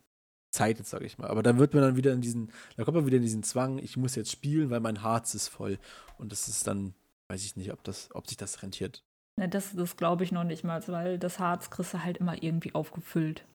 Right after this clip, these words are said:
Speaker 1: Das kriegst du immer wieder aufgestimmt, ja. Ich weiß nur, dass viele das, äh, am Anfang haben viele den Anfängerfehler gemacht und haben dieses Harz mit, ähm, Urgestein aufgefüllt. Und das ist dann halt tatsächlich verschwendete Ressource. Also hart verschwendete Ressource.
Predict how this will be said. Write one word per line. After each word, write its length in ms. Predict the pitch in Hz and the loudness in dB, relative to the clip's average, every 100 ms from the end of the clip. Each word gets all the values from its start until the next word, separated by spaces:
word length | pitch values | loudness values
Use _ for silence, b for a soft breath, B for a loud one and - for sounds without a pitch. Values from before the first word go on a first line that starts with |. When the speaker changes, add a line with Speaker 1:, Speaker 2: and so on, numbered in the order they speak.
| _ _ | _ _
Speaker 1:
Das 220 | 110 - | 0 0
kriegst 280 | - 107 - | 0 -2 -2
du 40 | 107 | -2
immer 140 | 98 | -2
wieder 160 | 95 98 | -4 -6
aufgestimmt, 420 | - - - 98 | -8 -10 -8 -8
ja. 160 | 98 95 - | -8 -10 -10
Ich 140 | 110 147 | 0 6
weiß 180 | 139 | 6
nur, 80 | 151 | 6
dass 140 | 131 - | 2 4
viele 180 | 143 | 4
das, 260 | 139 131 - | 6 4 0
äh, 180 | 127 120 | 0 2
am 120 | 120 | 2
Anfang 420 | 127 131 135 131 123 | 0 0 0 2 0
haben 160 | 123 | -2
viele 160 | - 127 | 0 0
den 160 | 120 | 0
Anfängerfehler 640 | - 139 127 110 - 113 107 | -2 -4 0 -2 -2 -2 -2
gemacht 340 | 107 110 117 113 | -2 -4 -8 -8
und 40 | |
haben 140 | 110 | -6
dieses 320 | 110 107 - 123 | -6 -4 -2 2
Harz 280 | 127 - | 2 2
mit, 240 | 110 104 - | -2 -2 -2
ähm, 240 | 110 104 104 | -2 -2 2
Urgestein 440 | 147 143 123 113 | 6 6 4 0
aufgefüllt. 640 | 120 117 - - 110 143 - B B B B B - | -2 -4 -6 -4 0 0 -4 B B B B B -8
Und 120 | 117 | -4
das 100 | 120 | -2
ist 100 | 120 | 0
dann 80 | 120 | 0
halt 120 | 120 | 0
tatsächlich 340 | 113 117 113 | 0 -2 -2
verschwendete 600 | - - 110 110 107 - | -4 -4 -2 -2 -4 -6
Ressource. 440 | 101 - 95 98 101 98 _ _ - | -6 0 0 0 -2 -8 _ _ -4
Also 240 | 110 104 - | 0 0 0
hart 180 | - 101 | 0 0
verschwendete 500 | - - 98 95 110 | 0 -4 -4 -6 -8
Ressource. 420 | 107 - 113 - | -8 -8 -10 -14